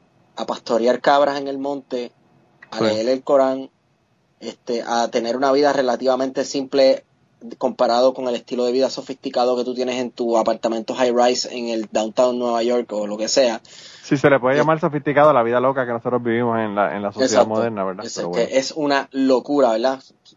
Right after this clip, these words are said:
Speaker 1: Tan y tan sofisticada que los, las tasas de suicidios en los países más, este, industrializados está por las nubes.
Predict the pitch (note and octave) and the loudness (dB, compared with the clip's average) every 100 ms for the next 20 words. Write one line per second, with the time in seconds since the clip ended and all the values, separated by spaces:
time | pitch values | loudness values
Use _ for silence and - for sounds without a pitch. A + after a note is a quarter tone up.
0 | _ _ _ _ _ - A2+ A2 _ _ | _ _ _ _ _ -20 -20 -20 _ _
1 | _ - B2+ C3 B2+ C#3 C3 C3 C3 C3 | _ -2 -2 -2 -4 -6 -8 -8 -2 2
2 | D3 D3+ C3+ B2+ A#2 A#2 - B2 C3+ B2 | 2 0 -2 -4 -6 -12 -6 -6 -4 -6
3 | C#3 C#3 C#3 C#3+ C#3+ C3+ C3+ C3 A#2+ A#2 | -8 -8 -4 0 4 4 2 0 -2 -2
4 | A#2+ B2+ B2 B2+ B2+ B2 B2 - B2+ B2 | -4 -6 -2 -2 -2 -4 -8 -6 -4 -4
5 | A#2+ - A#2 A#2 A#2+ B2+ A#2+ A#2+ B2+ A#2+ | -2 0 0 0 2 2 0 -4 -2 -2
6 | A#2+ C#3 A#2 | 0 -2 -2